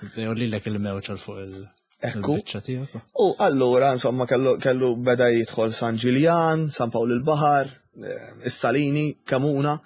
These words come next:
Speaker 2: spiċċa taħt it-torri, eh, eh, ta' Xlendi,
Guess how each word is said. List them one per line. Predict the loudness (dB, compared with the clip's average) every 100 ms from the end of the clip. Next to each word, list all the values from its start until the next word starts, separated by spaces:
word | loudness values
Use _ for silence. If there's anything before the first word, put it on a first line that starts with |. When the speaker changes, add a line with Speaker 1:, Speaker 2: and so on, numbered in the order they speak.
| -20 -20 -20
Speaker 2:
spiċċa | -12 -10 0 0 0 -2 0 -2 -8 _
taħt | -2 -2 -2 -16 -20 -4
it-torri, | -2 -2 2 2 2 0 -2
eh, | -4 -8
eh, | -8 -6 -4 -2 -4 -6 -8 -10 -12
ta' | -10
Xlendi, | -6 0 2 2 2